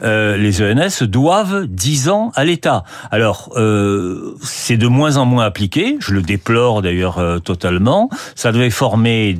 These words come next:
le, le dessus du panier des enseignants, euh, parce qu'effectivement, voilà, ils, ils savent un peu plus de choses quand même. Hein. Euh, il faut être un tout petit peu honnête. Et les gens qui rentrent en maths à l'E N S ne sont même plus des profs de maths, sont des mathématiciens.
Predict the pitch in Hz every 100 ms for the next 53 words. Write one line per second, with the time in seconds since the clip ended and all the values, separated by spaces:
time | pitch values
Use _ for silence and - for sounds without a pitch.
0 | 76 85 85 80 78 85 90 123 - 160
1 | 110 113 107 123 110 92 90 90 92 90
2 | 123 196 254 - - 127 95 98 95 95
3 | 90 82 85 - 101 - 110 - 95 92
4 | 98 101 87 90 87 87 82 98 101 -
5 | 104 95 95 - - 82 87 - 82 -
6 | 78 78 78 101 110 85 82 82 82 80
7 | - 87 - 82 80 80 87 - 87 85
8 | 101 127 - 135 - - - 87 87 107
9 | 101 95 92 95 90 85 85 87 90 95
10 | 95 87 - - - - 90 90 90 98
11 | 123 - 127 127 135 - - 92 92 -
12 | 95 104 98 123 107 92 - 110 95 98
13 | 117 - 90 92 90 92 87 - - 85
14 | 76